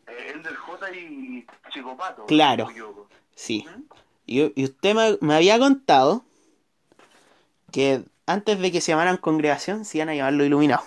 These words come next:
Speaker 2: Cuéntenos qué piensa de esta facción, qué hubiera pasado si hubie-, usted hubiera estado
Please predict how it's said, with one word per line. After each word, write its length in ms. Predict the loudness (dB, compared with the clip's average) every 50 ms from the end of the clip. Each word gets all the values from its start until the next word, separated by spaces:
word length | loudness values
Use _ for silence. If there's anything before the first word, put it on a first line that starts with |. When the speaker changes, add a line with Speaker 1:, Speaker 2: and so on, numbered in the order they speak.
| -10 _
Speaker 2:
Cuéntenos 440 | 2 2 2 4 2 2 2 2 0 _
qué 120 | -2 -2 0
piensa 420 | 2 4 4 4 4 4 6 6
de 60 | 4 4
esta 200 | 4 2 0 2
facción, 640 | 2 2 0 2 -4 -2 2 2 4 4 4 2 -2 -8 -20 -20 _ _ _
qué 100 | 0 4
hubiera 220 | 4 6 6 4 2
pasado 320 | 2 0 4 4 4 4
si 140 | 4 2 0
hubie-, 240 | 2 2 2 0 0 _
usted 300 | -6 -8 -6 _ -2 0
hubiera 200 | 0 2 0 -2
estado 560 | -6 _ _ 4 4 6 6 4 2 0 -4